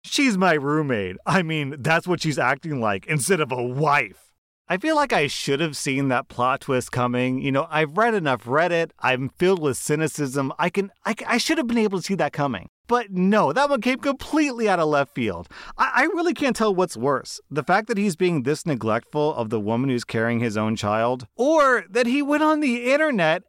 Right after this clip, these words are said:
and tried to paint him out to be the victim without even mentioning that it's his baby.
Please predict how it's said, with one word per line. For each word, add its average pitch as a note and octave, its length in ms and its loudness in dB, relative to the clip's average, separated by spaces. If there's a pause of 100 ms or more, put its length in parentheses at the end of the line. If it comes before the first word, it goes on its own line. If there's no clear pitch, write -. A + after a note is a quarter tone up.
and A3+ 200 0
tried B3+ 300 0
to B3+ 60 0
paint A3+ 340 -2
him B3+ 200 0
out C4+ 160 0
to A#3+ 80 -6
be B3 100 -2
the A3 120 0
victim G#3+ 440 0 (300)
without E4 480 4
even F#4 420 2
mentioning F#4 640 2 (280)
that F4 160 6
it's F4+ 220 2
his E4+ 640 2
baby. F4 600 2